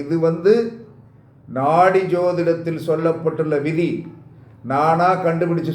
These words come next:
சொல்ல முடியாது. இது நாடி ஜோதிடம் படிச்சவங்ககிட்ட நீங்க கேட்டு போயிட்டு பார்த்தீங்கன்னா, அந்த லக்கண புள்ளி வந்து என்ன சொல்றான்னா, வந்து எப்பயுமே வந்து என்ன சொல்றான்னா, ஒரு கட்டத்தில்,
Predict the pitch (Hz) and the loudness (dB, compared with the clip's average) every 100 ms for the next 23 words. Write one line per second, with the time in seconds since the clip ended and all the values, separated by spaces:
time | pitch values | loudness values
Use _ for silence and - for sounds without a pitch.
0 | 156 160 165 151 135 123 139 143 156 180 | -2 0 0 0 0 0 -2 -2 0 2
1 | 180 175 165 156 151 151 160 160 151 143 | 2 2 0 -2 -4 -2 0 0 0 -4
2 | 139 135 123 147 147 143 139 147 143 120 | -6 -6 -4 -4 0 0 0 -2 -2 0
3 | 143 139 131 123 117 120 123 123 131 151 | -2 -2 -4 -4 -6 -4 -2 -2 -2 0
4 | 151 143 131 131 127 120 120 117 113 110 | -2 -2 -4 -4 -2 -2 -4 -8 -6 -8
5 | 104 104 101 101 98 - 107 113 117 113 | -6 -6 -6 -10 -14 -12 -6 -4 -2 -4
6 | 113 - - - - 113 123 120 135 135 | -8 -18 -20 -20 -6 0 0 0 0 0
7 | 120 123 131 113 110 107 101 107 95 95 | 0 -2 -2 -2 -4 -8 -8 -10 -12 -12
8 | 95 101 110 110 107 - - - - - | -14 -12 -10 -10 -12 -16 -18 -18 -18 -20
9 | - - - 107 135 143 131 123 127 165 | -20 -20 -10 -2 0 -2 0 -2 0 0
10 | 165 - 170 | 0 -2 -4